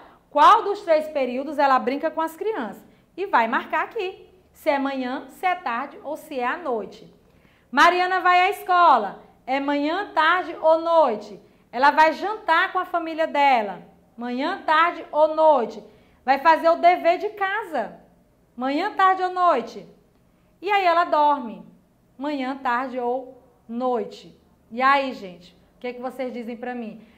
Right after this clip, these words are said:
Vocês têm que marcar um X nas respostas corretas.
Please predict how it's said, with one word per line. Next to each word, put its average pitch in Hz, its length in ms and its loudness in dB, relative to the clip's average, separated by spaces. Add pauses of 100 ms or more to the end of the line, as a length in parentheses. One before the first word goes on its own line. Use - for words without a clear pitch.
Vocês 233 180 -8
têm 285 160 -2
que 311 100 -6
marcar 294 400 2
um 359 80 -2
X 247 640 -6 (280)
nas 262 440 -2
respostas 302 880 -4
corretas. 277 760 0